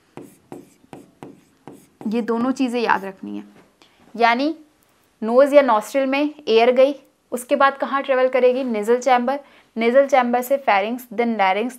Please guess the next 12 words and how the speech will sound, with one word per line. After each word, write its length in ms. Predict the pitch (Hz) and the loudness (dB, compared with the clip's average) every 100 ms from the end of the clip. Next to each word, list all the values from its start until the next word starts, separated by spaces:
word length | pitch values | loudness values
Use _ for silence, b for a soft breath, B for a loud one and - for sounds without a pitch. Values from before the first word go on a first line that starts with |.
| 240 | 0
then 160 | 269 269 | 0 2
trachea। 380 | 220 196 190 180 - b b _ | 0 0 -6 -10 -14 b b _
ट्रैकिया 360 | 247 226 277 285 | 2 2 4 2
से 140 | 294 | 2
कहाँ 240 | 294 262 269 | -2 -2 2
जाएगी? 320 | 262 254 285 | 2 2 0
ब्रोंकाई, 500 | 233 208 196 190 180 - b b b _ | 2 2 2 -4 -6 -10 b b b _
ब्रोंकाई 500 | 214 226 233 247 247 | 4 4 6 6 6
से 120 | 294 302 | 4 -2
कनेक्ट 400 | 262 247 240 254 | -2 -4 -6 -8
होगी 180 | 247 | -6
ब्रोंक्यूल, 500 | 262 220 202 208 190 | -2 -2 -2 -4 -8